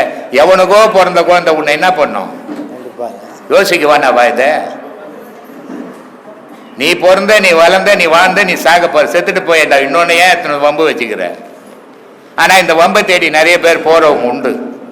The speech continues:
Speaker 1: என்கிட்ட ரெண்டு பேரும் டாக்டருங்க, கணவன் மனைவி, குழந்தை இல்லை. அவங்க வந்து, "இந்த மாதிரி இல்லையே சாமி, இதுக்கு நாங்க தத்து எடுத்துக்கலாமான்னு." "தத்து எடுத்துக்கினீன்னா ஆபத்தை சந்திக்கும், தயாராயிரு" அப்படின்னு. ஏன்னா,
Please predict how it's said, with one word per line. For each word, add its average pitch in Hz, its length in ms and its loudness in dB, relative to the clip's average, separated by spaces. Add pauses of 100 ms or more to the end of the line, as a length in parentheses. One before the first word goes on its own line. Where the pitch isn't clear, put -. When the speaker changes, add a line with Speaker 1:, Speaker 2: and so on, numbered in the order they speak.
(340)
Speaker 1:
என்கிட்ட 175 360 2
ரெண்டு 160 260 0
பேரும் 170 280 2
டாக்டருங்க, 131 680 -2
கணவன் 147 280 -2
மனைவி, 123 260 -4
குழந்தை 131 340 0
இல்லை. 90 180 -10 (1080)
அவங்க 151 200 2
வந்து, 180 200 2
"இந்த 160 160 -2
மாதிரி 156 260 0
இல்லையே 147 260 0
சாமி, 127 440 -4
இதுக்கு 117 580 -2
நாங்க 113 240 -6
தத்து 113 360 -4
எடுத்துக்கலாமான்னு." 104 720 -6 (460)
"தத்து 143 280 0
எடுத்துக்கினீன்னா 156 420 -2
ஆபத்தை 160 520 2
சந்திக்கும், 131 460 -4
தயாராயிரு" 120 520 2
அப்படின்னு. 90 440 -12 (1120)
ஏன்னா, 110 560 -6